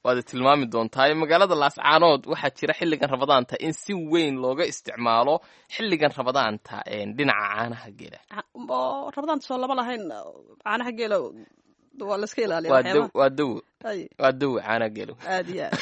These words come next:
Speaker 1: <laughs> Inta-, inta-, intaasaa lagu deynayaa
Speaker 2: Intaas-,
Speaker 1: caanaha.
Speaker 2: intaasaan mara ka ah.
Speaker 1: Marka, dhalinyaro kala duwan baaba ka ganacsada. Marka, meherad ay dhalinyaradaasi caanaha ku iibiyaan baa wariyaha V O A Laascaanood intuu booqday buu la sheekaystay qaar ka mid ah dhalinyarada, uu iyagoo welibana caani shubaya, shalalalah,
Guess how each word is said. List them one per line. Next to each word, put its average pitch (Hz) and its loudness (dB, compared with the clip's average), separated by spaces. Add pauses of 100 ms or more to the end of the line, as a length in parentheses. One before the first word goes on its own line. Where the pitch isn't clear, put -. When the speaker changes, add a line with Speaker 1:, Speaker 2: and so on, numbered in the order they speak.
Speaker 1:
<laughs> - -4
Inta-, 165 4
inta-, 170 -2
intaasaa 160 2
lagu 135 -2
deynayaa 123 0
Speaker 2:
Intaas-, 117 4
Speaker 1:
caanaha. - -4
Speaker 2:
intaasaan 254 2
mara 208 0
ka 214 -6
ah. 151 -2
Speaker 1:
Marka, 208 4
dhalinyaro 208 4
kala 202 -2
duwan 185 0
baaba 165 6
ka - -12
ganacsada. 143 2
Marka, 160 2
meherad 170 2
ay 151 2
dhalinyaradaasi 151 0
caanaha 147 2
ku - -14
iibiyaan 127 0
baa 117 -4
wariyaha 123 -6
V 120 -12
O 135 0
A 120 2
Laascaanood 120 -2
intuu 123 -8
booqday 117 -8
buu 131 -16
la 113 -8
sheekaystay - -12
qaar 110 0
ka - -14
mid 113 -6
ah 107 -4
dhalinyarada, 113 -6
uu 117 -8
iyagoo 131 -6
welibana 135 -2
caani 123 0
shubaya, 104 -10
shalalalah, - -8